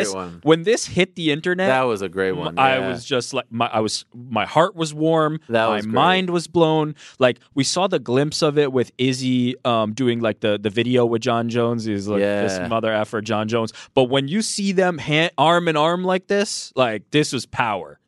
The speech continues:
Speaker 1: This is power right here between two of the best fighters on the planet. Uh, this photo, it was very hard 'cause I had another more traditional, conventional photo as my number two, but this was, this was the one that I will remember. And, uh, yeah, Israel and John, just, like, who would have thought?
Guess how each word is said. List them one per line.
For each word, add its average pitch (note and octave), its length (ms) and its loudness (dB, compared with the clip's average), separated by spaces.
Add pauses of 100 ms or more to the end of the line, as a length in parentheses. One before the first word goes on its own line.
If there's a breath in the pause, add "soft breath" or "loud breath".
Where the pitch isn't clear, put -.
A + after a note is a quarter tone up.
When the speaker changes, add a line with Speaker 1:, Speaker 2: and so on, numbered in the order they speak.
Speaker 1:
This - 160 0
is - 140 -8
power B2+ 460 0
right G2+ 180 -4
here G2 240 -4 (260 loud breath)
between C#3 320 -2
two D#3 140 0
of C3 60 4
the A#2+ 80 0
best A2 200 0
fighters G#2+ 300 -2
on G2+ 80 -4
the G2 80 -6
planet. F#2+ 420 -6 (440 soft breath)
Uh, G#2+ 200 2
this B2 200 0
photo, A#2 340 2 (220 loud breath)
it D#3+ 120 4
was D#3+ 140 -2
very D#3+ 160 4
hard C3+ 260 0
'cause A#2 140 -4
I A#2+ 60 2
had D3+ 160 0
another C#3 340 0
more C3+ 260 0
traditional, C3 560 -2
conventional A#2+ 540 -2
photo C3 380 0
as A2+ 160 -4
my A2 100 0
number A2+ 220 -2
two, C#3+ 320 0
but A2 240 -4
this B2 280 0
was, G2 460 -2 (280 loud breath)
this C3+ 200 2
was B2+ 140 -2
the A#2+ 80 2
one A2 240 -4
that G#2 120 -2
I G2+ 120 0
will F#2+ 200 -2
remember. F#2 500 -4
And, F2+ 500 -8
uh, F2 360 -4
yeah, F#2+ 260 -4 (500)
Israel C#3+ 340 0
and C3+ 100 -4
John, C3 280 0 (240)
just, - 260 -4
like, A2 200 -6
who D3 100 -2
would D3 120 2
have C3+ 100 -4
thought? G#2 260 -2